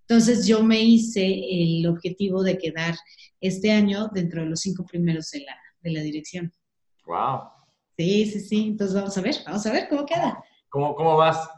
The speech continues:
Speaker 1: Pues bien, eh, ahorita el primer semestre quedé en el lugar cuatro.
Speaker 2: Súper.
Speaker 1: Entonces, sí, ¡y corre! <laughs> Pero, pues, ahorita vamos a ver cómo, cómo va esto. Obviamente va lento,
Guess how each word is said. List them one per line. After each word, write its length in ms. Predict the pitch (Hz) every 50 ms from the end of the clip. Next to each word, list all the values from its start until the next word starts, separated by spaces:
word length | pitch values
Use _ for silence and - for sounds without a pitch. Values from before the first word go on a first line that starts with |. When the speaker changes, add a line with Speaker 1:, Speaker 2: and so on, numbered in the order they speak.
| _ _ _ _ _ _ _ _ _ _ _ _ _ _ _ _ _
Speaker 1:
Pues 280 | - 226 233 226 220
bien, 400 | 208 262 285 302 330 339 349 370 392 415 415 -
eh, 380 | - 247 233 226 220 220 214 214
ahorita 420 | 214 233 233 240 233 - 277 269 262
el 120 | 262 -
primer 300 | - 233 226 226 233 233
semestre 520 | 233 - 254 247 240 233 240 - 240 240 -
quedé 200 | 226 202 190 202
en 100 | 208 214
el 100 | 226 220
lugar 280 | 196 180 180 175 175 -
cuatro. 420 | 202 214 233 - 277 320 440 - - - _ _ _ _ _ _
Speaker 2:
Súper. 520 | _ _ _ _ - 117 - 113 226 -
Speaker 1:
Entonces, 380 | 190 175 - 196 202 196 208 - -
sí, 220 | 254 262 - - -
¡y 580 | 427 392 330 294 277 277 262 262 254 - -
corre! 380 | - 262 277 320 - - 302 -
<laughs> 760 | - - 339 370 359 359 359 370 381 370 - 311 311 - - - 277 - - - 247 - - _ 247 - - - - - - - - _
Pero, 220 | 254 247 247 262 - - - - 285 294 294 - - - - - - - - - -
pues, 200 | 233 226 220 233
ahorita 300 | 233 233 226 226 247 247
vamos 360 | 247 240 240 240 247 240 -
a 80 | 220 208
ver 220 | 202 208 202 202 -
cómo, 520 | 220 220 220 214 208 208 202 190 175 -
cómo 180 | - 214 214 202
va 140 | 202 196 185
esto. 320 | 185 185 - - 226 233 233
Obviamente 880 | - 247 240 277 269 262 254 233 233 226 - 233 226 226 220 190 175 175
va 80 | 175 185
lento, 600 | 202 202 196 190 190 175 190 202 233 302 330 -